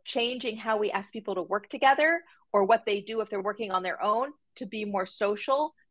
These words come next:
to work out those cognitive skills in addition to whatever you're formally learning, like a memory strategy. And then finally, we look at hands-on learning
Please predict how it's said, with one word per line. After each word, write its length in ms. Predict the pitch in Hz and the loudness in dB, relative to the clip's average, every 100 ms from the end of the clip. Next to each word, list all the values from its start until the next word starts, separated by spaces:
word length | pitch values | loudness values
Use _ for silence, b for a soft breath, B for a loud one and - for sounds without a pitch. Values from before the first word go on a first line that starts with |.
| - | -8
to 120 | 254 | -4
work 280 | 196 233 240 202 | 2 2 2 2
out 200 | 208 214 | 2 2
those 300 | - 226 220 - | 2 2 2 -2
cognitive 500 | - 220 226 240 240 | 0 2 2 -4 -6
skills 500 | - 262 269 294 - | -4 0 0 -2 -6
in 140 | 226 220 | -4 -2
addition 580 | 214 180 240 240 247 233 | -2 0 0 0 -6 -6
to 120 | 247 | -2
whatever 320 | 214 214 202 | 2 4 4
you're 200 | 202 190 - | 0 -2 0
formally 440 | 208 196 190 190 | 2 2 0 0
learning, 380 | 175 165 156 143 - _ _ | 2 2 0 -6 -12 _ _
like 180 | 180 185 | -2 0
a 40 | 190 | 2
memory 340 | 180 175 170 | 2 2 -2
strategy. 720 | - 127 - 101 - - - _ _ _ b b b - | -4 -4 -4 -6 -10 -14 -18 _ _ _ b b b 0
And 120 | 254 | 2
then 160 | 269 262 | 2 0
finally, 520 | 277 285 330 302 262 | 2 2 2 -4 -6
we 260 | 220 240 | -6 -6
look 260 | 220 220 247 | -2 -2 0
at 100 | 202 | -2
hands-on 600 | 202 190 190 190 165 165 | -2 -2 -2 0 0 0
learning 480 | 156 143 - - | -4 -4 -6 -10